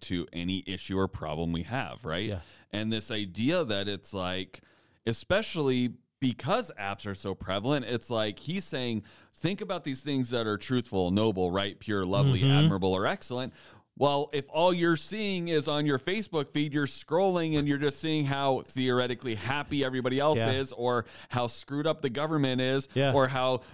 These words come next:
Speaker 1: there's Chinese balloons flying everywhere. I mean, whatever it is, if you're doom scrolling all the time,
Speaker 2: <laughs>
Speaker 1: what do you
Speaker 2: Oh.
Speaker 1: think's gonna happen to your ma-, mindset the
Speaker 2: I
Speaker 1: entire
Speaker 2: love that.
Speaker 1: time?
Speaker 2: New word, people, doom scrolling.
Speaker 1: It's actually not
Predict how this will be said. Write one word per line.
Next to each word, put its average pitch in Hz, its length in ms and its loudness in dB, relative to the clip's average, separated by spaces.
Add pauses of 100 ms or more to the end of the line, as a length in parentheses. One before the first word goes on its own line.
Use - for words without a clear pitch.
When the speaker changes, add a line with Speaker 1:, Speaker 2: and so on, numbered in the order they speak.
(160)
Speaker 1:
there's 135 260 -2 (320)
Chinese 170 420 -2
balloons 156 480 4
flying 151 460 2
everywhere. 147 440 4
I 170 80 4
mean, 185 220 -2
whatever 202 520 4
it 139 100 2
is, 185 280 -2
if 160 160 -8
you're 165 80 0
doom 160 400 0
scrolling 143 520 0
all 131 200 4
the 131 80 2
time, 175 320 -2
Speaker 2:
<laughs> 143 200 -2
Speaker 1:
what 240 200 8
do 285 40 0
you 294 100 2
Speaker 2:
Oh. 311 240 4
Speaker 1:
think's - 160 0
gonna 254 260 -2
happen 208 400 -2
to 233 140 -6
your 277 200 0
ma-, 294 500 -4
mindset 302 720 -2
the 226 140 0
Speaker 2:
I 233 40 2
Speaker 1:
entire 233 300 4
Speaker 2:
love 330 280 4
that. 165 360 4
Speaker 1:
time? 143 160 0
Speaker 2:
New 302 280 10
word, 285 300 10
people, 220 380 8
doom 220 640 4
scrolling. 165 600 6
Speaker 1:
It's 139 100 2
actually 190 280 4
not 156 180 6